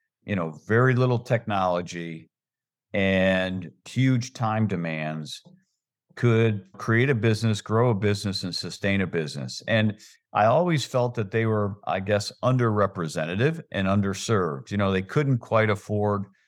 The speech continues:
the Deloittes of the world, let alone McKinsey's and Bain and, you know, B C G consulting firms to kinda come in and help them like, you know, the S and P five hundred can. And so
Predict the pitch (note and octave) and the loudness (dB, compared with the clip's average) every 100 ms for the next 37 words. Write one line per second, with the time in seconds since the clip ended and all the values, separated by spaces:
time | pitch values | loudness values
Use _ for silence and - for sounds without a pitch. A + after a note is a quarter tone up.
0 | _ _ G2+ G2 F#2 F#2+ G2+ G2 G2 F#2 | _ _ -2 0 0 2 0 0 -2 -2
1 | F#2+ G2 G2 G2 F#2 F#2+ F#2+ F#2+ G2 G2 | -2 0 2 0 0 -2 -2 -2 -2 0
2 | F#2 - A2 G#2 F2+ F#2+ F2+ E2+ D#2 F2 | -2 -4 -4 -2 -2 -2 0 -2 -4 -6
3 | E2 D2+ _ _ - F#2 G2 G2 F#2+ F#2 | -6 -10 _ _ -4 0 2 4 4 2
4 | F2 E2+ - _ F#2 E2+ D2 G#2 G2 - | 0 -6 -10 _ -6 -4 -2 -2 -2 -2
5 | F#2 - G2+ G2+ - E2+ - E2+ E2+ E2+ | -4 0 0 0 -2 -6 -2 -4 -4 -8
6 | D#2 - F2+ E2+ - - A2 F#2+ F2+ G2 | -10 -6 -4 -4 -8 -8 -2 -2 -2 -2
7 | F#2+ F#2 E2+ E2 A#2 C3+ - F#2 F#2 F2+ | -2 -2 -4 -2 -2 -2 -4 -4 0 -2
8 | F2 - _ _ _ _ G#2 F2+ F2 F2 | -2 -10 _ _ _ _ -2 0 0 0
9 | F#2 F#2+ F2+ D2+ G2 F2+ E2+ - - _ | 0 0 -4 -6 -2 0 -2 -6 -20 _
10 | _ _ - F2 D#2+ E2 G#2+ A2 F2 D2 | _ _ -6 0 0 2 2 2 0 -6
11 | E2+ D#2+ C#2+ D#2 F2 F2 A#2 G#2 G#2 G2+ | -6 -6 -6 -8 -8 -2 2 4 4 0
12 | G2+ | -6